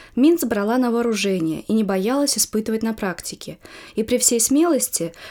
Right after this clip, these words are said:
сохраняла исследовательскую трезвость и объективность. Многими научными вопросами учёные-супруги интересовались обоюдно, осуществляли, разрабатывали свои идеи, помогая друг другу. Хочу назвать вам несколько статей,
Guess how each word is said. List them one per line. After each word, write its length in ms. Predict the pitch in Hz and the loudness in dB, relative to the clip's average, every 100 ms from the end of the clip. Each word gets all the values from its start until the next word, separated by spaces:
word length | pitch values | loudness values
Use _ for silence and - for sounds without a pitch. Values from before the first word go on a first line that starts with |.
| - | -8
сохраняла 600 | 226 - 247 294 370 339 | -6 0 4 4 4 2
исследовательскую 920 | - 220 247 285 240 214 196 - 180 | 0 0 2 2 0 -2 -2 -4 -6
трезвость 640 | - 226 285 269 262 - - | -2 0 2 2 0 -2 -2
и 120 | 220 | -2
объективность. 960 | - 196 208 - 175 160 151 - - - _ - - - | -2 -4 -6 -4 -4 -2 -4 -6 -12 -14 _ -20 -20 -6
Многими 380 | 214 226 302 311 | 0 2 4 6
научными 500 | 294 294 277 - 254 | 6 4 2 2 2
вопросами 720 | 247 247 247 240 - 220 214 | 0 -2 0 0 0 0 -2
учёные-супруги 840 | 214 214 208 196 180 175 - 269 262 | -4 -4 -2 -2 -2 -4 -4 -2 -2
интересовались 680 | 220 185 175 180 190 233 - | -2 -2 -4 -2 -2 0 0
обоюдно, 600 | 240 262 190 160 156 156 - - - - | 0 0 0 -2 -4 -8 -18 -20 -14 -8
осуществляли, 840 | 208 196 196 - 220 254 277 262 - | -4 -2 -4 -2 -2 0 0 -2 -4
разрабатывали 600 | 214 214 220 320 247 208 | -2 -2 0 -2 0 -2
свои 340 | - 196 185 | -2 -2 -2
идеи, 300 | 175 214 247 | 0 0 0
помогая 520 | 247 190 175 180 202 | -2 -4 -4 -2 -4
друг 220 | 196 196 190 | -4 -8 -6
другу. 380 | 175 151 - - _ _ - - - _ _ _ | -6 -8 -12 -18 _ _ -20 -20 -20 _ _ _
Хочу 260 | - 240 339 | -6 -2 2
назвать 360 | 339 285 294 294 | 4 4 2 0
вам 120 | 233 | 0
несколько 420 | 247 254 196 190 | 0 0 -4 -6
статей, 580 | - 180 185 - 320 320 | -4 -4 -2 0 -2 -4